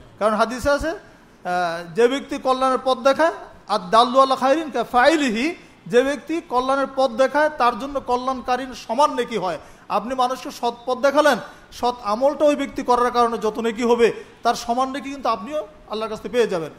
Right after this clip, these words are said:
এটা বোনাস আল্লাহ আপনাকে দিবেন, তারটা কিন্তু কম হবে না। কাজে আমরা যদি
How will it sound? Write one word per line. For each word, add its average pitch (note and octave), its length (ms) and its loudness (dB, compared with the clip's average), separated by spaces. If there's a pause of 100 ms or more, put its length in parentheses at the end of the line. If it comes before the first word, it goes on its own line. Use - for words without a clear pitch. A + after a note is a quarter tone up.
(160)
এটা B3+ 200 0
বোনাস C#4 420 0
আল্লাহ B3 220 2
আপনাকে G#3+ 240 0
দিবেন, F#3+ 260 -2 (260)
তারটা B3 280 0
কিন্তু D#4+ 200 -6
কম C#4+ 240 6
হবে B3 200 4
না। D#3+ 140 -4 (400)
কাজে A#3+ 240 2
আমরা A#3 300 0
যদি B3 220 -6